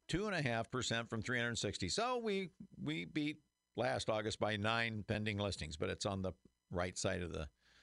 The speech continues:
of the ledger, isn't it now? The median sale price of a hundred thirty thousand dollars i-, was up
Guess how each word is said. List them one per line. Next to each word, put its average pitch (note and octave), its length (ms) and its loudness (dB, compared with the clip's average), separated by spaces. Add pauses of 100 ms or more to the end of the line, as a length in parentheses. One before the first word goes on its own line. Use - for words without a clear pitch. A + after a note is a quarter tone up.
(360)
of F#2+ 160 0
the F#2 140 0
ledger, F#2+ 400 0
isn't F2 240 -2
it - 120 -8
now? E2+ 260 -4 (880)
The B2+ 60 0
median D#3+ 380 2
sale F3+ 240 2
price C3+ 300 0
of A#2 60 -2
a A#2 60 4
hundred C3+ 280 0
thirty C#3 240 0
thousand B2+ 400 0
dollars C3 520 0
i-, A2 140 0 (160)
was G#2 240 0
up D3+ 180 0